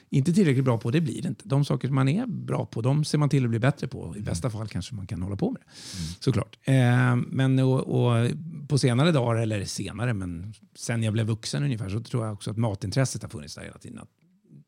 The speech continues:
Speaker 1: någonting man blir, något man blir starstruck och impad av, det är, det är fo-, idrottsstjärnor och kockar.
Speaker 2: Mm.
Speaker 1: <laughs>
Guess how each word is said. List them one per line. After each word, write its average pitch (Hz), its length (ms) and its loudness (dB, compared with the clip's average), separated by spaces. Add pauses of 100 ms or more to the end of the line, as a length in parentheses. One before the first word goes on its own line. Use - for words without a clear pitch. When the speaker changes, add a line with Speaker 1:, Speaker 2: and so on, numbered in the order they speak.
(140)
Speaker 1:
någonting 139 280 0
man 143 100 0
blir, 135 240 2 (640)
något 156 140 4
man 170 120 4
blir 165 100 2
starstruck 170 500 2
och 151 120 0
impad 139 440 2
av, 85 180 -4
det 123 160 0
är, 98 320 -8
det 135 160 -2
är 101 160 -2
fo-, - 300 -8
idrottsstjärnor 139 1120 0
och 120 500 -4 (240)
kockar. - 480 -8 (280)
Speaker 2:
Mm. 87 240 -8
Speaker 1:
<laughs> 120 280 -2